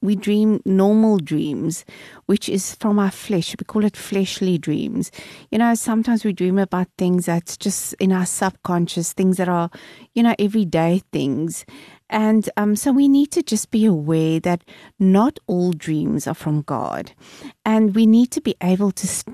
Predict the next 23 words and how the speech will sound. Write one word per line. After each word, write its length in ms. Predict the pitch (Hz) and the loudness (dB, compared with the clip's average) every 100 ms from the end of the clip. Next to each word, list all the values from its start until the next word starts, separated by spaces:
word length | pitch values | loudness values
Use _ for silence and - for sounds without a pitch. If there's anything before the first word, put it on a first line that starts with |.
| - | -6
distinguish 800 | 180 170 - - 175 170 147 156 | -4 -4 -4 0 2 2 2 -2
what 380 | - 208 170 214 - | -8 -4 0 0 0
is 160 | 196 | -4
from 260 | - 185 170 | -2 0 0
God 300 | 151 147 156 - | 0 -2 -4 -4
or 160 | 160 | -2
not. 460 | 151 147 - - - | 0 -2 -4 -8 -4
And 120 | 196 208 | -2 -2
I 160 | 220 247 | 2 4
know 540 | 214 160 165 151 175 - - - - - | 4 4 2 0 -4 -10 -20 -20 -20 -10
that 280 | - 190 190 | -2 -2 0
when 200 | 180 202 | 2 4
you 120 | 262 | 4
dream, 320 | 185 175 175 160 | 2 2 2 2
you 180 | 165 185 | 0 0
will 120 | 214 | 0
know 540 | 165 147 151 151 156 139 | 0 0 0 0 -2 -2
when 180 | 156 160 | 0 0
a 80 | 165 | -2
dream 340 | - 156 151 | -2 0 2
is 80 | 151 | 0
significant. 920 | - 151 143 139 - - - - - - - - - - - | -4 -6 -4 -4 -8 -8 -8 -8 -10 -18 -20 -20 -20 -12 -4
Um, 440 | 156 135 131 | -2 -2 -2